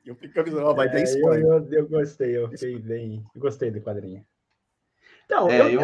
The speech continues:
Speaker 2: essa
Speaker 3: achei,
Speaker 2: coisa
Speaker 3: eu achei muito bom até aquela parte, né? Mas
Speaker 2: Na real, é assim, eu, eu tenho uma, cara, tem dia que eu não tô afim de ler gibi de hominho, não. Tem dia que eu quero ler um Breccia, tem dia que eu quero ler,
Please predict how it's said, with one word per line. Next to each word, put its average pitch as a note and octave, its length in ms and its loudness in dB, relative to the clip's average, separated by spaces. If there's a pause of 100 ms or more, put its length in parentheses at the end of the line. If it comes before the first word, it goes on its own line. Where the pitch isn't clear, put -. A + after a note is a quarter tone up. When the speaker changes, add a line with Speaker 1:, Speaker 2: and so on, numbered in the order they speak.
Speaker 2:
essa - 100 0
Speaker 3:
achei, C#4+ 220 8
Speaker 2:
coisa F#4 220 0
Speaker 3:
eu - 40 4
achei A#3+ 160 4
muito B3+ 360 4
bom G#3+ 240 8
até A#3 140 0
aquela C#4 220 2
parte, - 440 4
né? C3+ 160 -18
Mas - 320 -20 (840)
Speaker 2:
Na D4+ 180 0
real, D4 360 2
é D#4 60 6
assim, G#3+ 520 0
eu, G#3 240 4
eu G#3 180 2
tenho B3+ 420 -2
uma, B2+ 1000 -4 (1300)
cara, A3 180 -2
tem G#3+ 160 0
dia G#3 160 2
que G#3+ 80 -4
eu A#3+ 60 0
não B3 160 -4
tô A#3 80 0
afim A3+ 240 -2
de A3+ 80 -6
ler A#3 420 0
gibi G#3 480 -6
de A3+ 120 -4
hominho, A3+ 340 -2
não. B2 300 -4 (140)
Tem A#2+ 140 -10
dia C3 160 -6
que C#3+ 80 -6
eu E3 100 -4
quero E3+ 260 -2
ler C#3+ 160 0
um F#3 120 -4
Breccia, D#3 800 0
tem D3 200 -10
dia B2+ 180 -8
que C3+ 80 -12
eu A#2+ 80 -10
quero B2 260 -6
ler, A2+ 600 -8